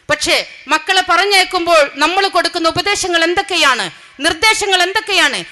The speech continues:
അവരുടെ കല്യാണത്തിന് വേണ്ടി നമ്മൾ ദിവസങ്ങളോളം പാടുപെടുമ്പോൾ, അതിനു വേണ്ടിയിട്ടുള്ള ബോധപൂർവമായ ശ്രമങ്ങൾ നടത്തുമ്പോൾ,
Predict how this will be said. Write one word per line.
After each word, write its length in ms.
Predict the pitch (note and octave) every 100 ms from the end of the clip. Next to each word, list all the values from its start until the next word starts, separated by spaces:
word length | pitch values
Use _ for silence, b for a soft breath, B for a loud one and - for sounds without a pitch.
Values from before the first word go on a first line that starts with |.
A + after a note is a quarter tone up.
| -
അവരുടെ 280 | C#4+ F4+ F#4+ -
കല്യാണത്തിന് 600 | F4 G4 G#4+ G#4 G4+ G4
വേണ്ടി 480 | F#4 F#4 F4 C4+ - - B3
നമ്മൾ 220 | D4+ F#4 F#4
ദിവസങ്ങളോളം 600 | F#4 - G#4 G4+ F#4+ F#4 -
പാടുപെടുമ്പോൾ, 680 | F4+ F#4+ F4+ E4+ D#4 B3+ - B C4
അതിനു 260 | F4+ G#4 G4+
വേണ്ടിയിട്ടുള്ള 540 | F#4+ F#4+ - F#4 F4+
ബോധപൂർവമായ 760 | D#4 F#4 A4 A4 G4 F#4 F#4 F4
ശ്രമങ്ങൾ 440 | F4 F#4 G#4 A4
നടത്തുമ്പോൾ, 600 | G4+ F4+ F4+ F4 D#4+ A#3+